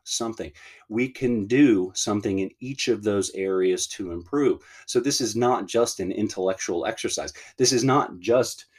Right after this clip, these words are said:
a conversation that says, "Gosh, Ed,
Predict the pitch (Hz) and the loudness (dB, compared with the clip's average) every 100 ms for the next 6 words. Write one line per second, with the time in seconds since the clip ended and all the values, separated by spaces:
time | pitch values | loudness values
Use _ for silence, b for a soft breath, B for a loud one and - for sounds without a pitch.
0 | b b - 101 - 113 104 95 123 123 | b b -8 -6 -2 0 0 0 2 2
1 | - 107 90 87 B B - 107 95 92 | 2 -2 -4 -10 B B -6 0 0 -2
2 | - - 117 107 107 120 113 - 107 104 | -8 -4 -2 -2 -2 0 0 0 -4 -4